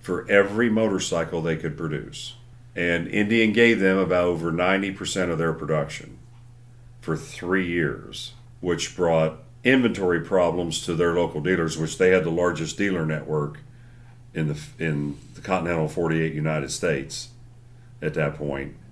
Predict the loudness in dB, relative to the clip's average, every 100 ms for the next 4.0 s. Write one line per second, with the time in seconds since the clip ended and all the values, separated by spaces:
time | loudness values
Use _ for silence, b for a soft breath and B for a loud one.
0 | -6 0 2 2 0 2 2 2 0 -2
1 | 0 0 2 0 -2 -6 -6 -2 0 0
2 | 0 0 2 0 0 -2 -4 -4 -6 -6
3 | -8 -2 0 0 0 -2 -2 -2 -4